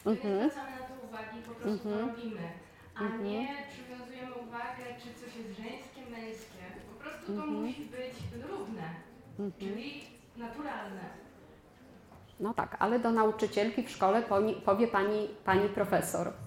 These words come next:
Speaker 1: Pani profesor i, i dla mnie to jest oczywiste,
Speaker 2: No,
Speaker 1: że
Speaker 2: normalna.
Speaker 1: pani
Speaker 2: Mhm.
Speaker 1: profesor, ale
Speaker 2: Mhm.
Speaker 1: nie wydaje mi się to jakieś obraźliwe,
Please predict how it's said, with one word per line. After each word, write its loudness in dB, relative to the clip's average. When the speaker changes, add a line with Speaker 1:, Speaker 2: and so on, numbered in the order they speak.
Speaker 1:
Pani -6
profesor -8
i, -12
i -16
dla -14
mnie -8
to -10
jest -14
oczywiste, -6
Speaker 2:
No, 6
Speaker 1:
że 2
Speaker 2:
normalna. 4
Speaker 1:
pani 4
Speaker 2:
Mhm. -2
Speaker 1:
profesor, -14
ale -10
Speaker 2:
Mhm. -2
Speaker 1:
nie -8
wydaje -8
mi -10
się -12
to -10
jakieś -14
obraźliwe, -10